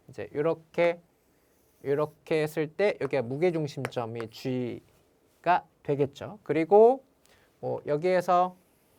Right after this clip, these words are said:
선을 그었을 때 요 길이하고 요 길이도 같을 것이고, 그리고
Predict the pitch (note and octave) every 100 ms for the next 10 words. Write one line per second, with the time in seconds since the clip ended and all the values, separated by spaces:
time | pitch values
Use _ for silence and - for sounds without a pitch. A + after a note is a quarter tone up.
0 | _ _ _ - G3+ G3 D#3+ C#3 C#3+ D3
1 | C#3+ A2+ C#3 D3 F#3 E3+ D3+ B2+ C#3 E3+
2 | F3+ _ - - - C3+ C#3 D3 C#3+ D#3
3 | - E3 D#3 C3+ - - D3 G2+ _ _
4 | _ _ _ _ - B2 B2+ D#3+ F#3+ G#3